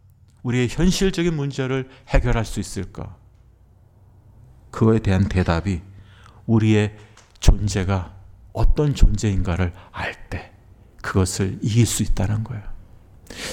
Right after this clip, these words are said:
그 마귀는 "이 돌들로 떡덩이가 되게 하면 너의 문제가 해결될 것이다"라고 하는데 예수님은 그런 게 아니에요. "사람이 떡으로만 살 것이 아니요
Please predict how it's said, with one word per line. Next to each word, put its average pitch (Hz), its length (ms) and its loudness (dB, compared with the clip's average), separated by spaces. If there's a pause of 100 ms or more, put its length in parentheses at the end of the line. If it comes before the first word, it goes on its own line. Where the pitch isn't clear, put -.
(320)
그 226 220 2
마귀는 170 680 2
"이 220 120 2
돌들로 226 680 0
떡덩이가 247 540 0
되게 196 240 -2
하면 185 220 -6
너의 156 180 -2
문제가 135 360 -6
해결될 139 500 -4
것이다"라고 101 600 -4
하는데 92 480 -8 (600)
예수님은 151 360 0
그런 143 180 0
게 135 100 -2
아니에요. 104 280 -2
"사람이 170 580 0
떡으로만 226 460 0
살 185 260 -6
것이 170 320 -6
아니요 135 420 -6